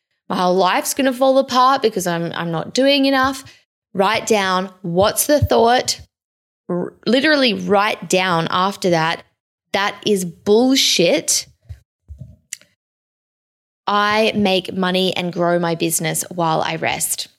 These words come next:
And then your third thing to do is to make some new positive assumptions and try living by those assumptions and see what the outcome is in your life.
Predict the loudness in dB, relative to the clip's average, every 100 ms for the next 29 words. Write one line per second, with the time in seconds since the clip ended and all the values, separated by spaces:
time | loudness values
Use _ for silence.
0 | _ _ _ _ _ _ _ _ -16 -16
1 | -18 -20 _ -2 2 2 2 0 2 4
2 | 2 0 -2 0 2 0 0 2 2 0
3 | -2 -4 -2 -2 0 2 0 -2 -2 0
4 | -2 -2 -2 0 0 0 0 0 0 -2
5 | -2 -2 -2 -2 -4 -4 -4 -4 -2 -2
6 | -2 -2 -8 -10 -6 -4 -2 -2 -4 -14
7 | _ _ -6 -6 0 2 4 2 2 0
8 | 0 0 0 2 2 0 -2 0 0 -2
9 | -4 -4 -6 -10 -6 -4 -2 -2 -2 0
10 | 2 2 0 -2 -6 -2 -2 -2 -6 -4
11 | -4 -4 -8 -8 -6 -6 -8 -8 -8 -8
12 | -8 -10 -8 -6 -8 -12